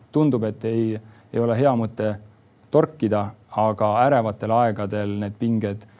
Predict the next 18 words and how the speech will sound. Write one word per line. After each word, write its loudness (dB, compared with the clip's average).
võimenduvad -2
ja, -6
ja -6
üks -6
asi, -2
millest -4
siin -6
räägin, -4
on -4
kindlasti -4
selliste -4
punamonumentide 2
eemaldamine -2
avalikust -2
ruumist. -6
Need -6
on 6
sellised -6